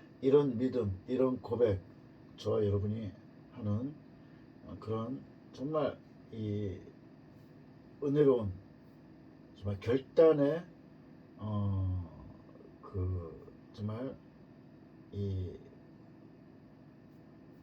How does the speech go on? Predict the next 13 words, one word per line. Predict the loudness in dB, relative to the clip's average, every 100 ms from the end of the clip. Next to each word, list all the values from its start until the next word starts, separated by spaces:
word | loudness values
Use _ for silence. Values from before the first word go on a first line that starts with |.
| -20 -20 -20 -20 -20 -18
결단의 | -2 -2 -2 0 2 4
어떤 | 4 2 -4
고백을 | -4 0 0 0
하는 | -2 -4 -8 -20 -20 -20 -20 -14
그런 | -8 -6
저와 | 0 0 2
여러분 | 0 0
되기를 | 0 -2 -2
바랍니다. | -2 -2 -4 -10 -16 -20 -20 -20 -20 -20 -20 -20 -18 -20 -16 0
오늘도 | 2 10 10 10 4 -20 -20 -20 -20 -20 -20 -20 -20 -20 -20 -20 -10
누구에게 | -2 6 6 6 -2
좋게 | -6 -6 -6 -6 -10
할까요? | -14 -10 -2 0 0